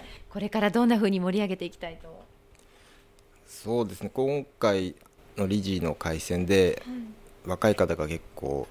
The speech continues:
Speaker 2: 六人入って、
Speaker 1: あー。
Speaker 2: すごい理事としては皆さん若返ったんで、
Speaker 1: うん。
Speaker 2: まあね、何か新しいこともできたらと思ってますが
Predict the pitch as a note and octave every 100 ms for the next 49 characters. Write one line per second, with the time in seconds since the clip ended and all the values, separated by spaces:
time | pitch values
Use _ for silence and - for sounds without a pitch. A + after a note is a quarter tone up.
0 | - - - F#2+ D#2+ - - - - D#2+
1 | D#2 - F2 D2+ C#2 - - - - -
2 | - - - A2 F#2 D#2+ F2 G#2+ G2+ F#2+
3 | F#2+ - - - - A#2 G2 D2+ F2+ F2+
4 | F2+ E2 D#2 D#2 E2+ E2+ F2 - C#2+ C2
5 | C2+ E2 D#2 - - - - - - -
6 | - - F2 F#2 F#2 F2+ - B1+ C2+ E2
7 | D#2 - E2 - D#2+ D2 D#2 D#2+ - E2+
8 | E2 - D2+ D2+ - - D2+ - - D2
9 | C#2+